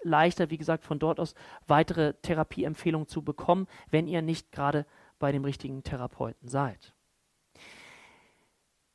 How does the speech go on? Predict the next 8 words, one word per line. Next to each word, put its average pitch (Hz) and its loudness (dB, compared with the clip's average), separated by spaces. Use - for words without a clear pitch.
Die 185 2
Therapieverfahren 220 8
seht 214 4
ihr 269 6
hier 185 6
nochmal, 160 4
dass - 2
das - 2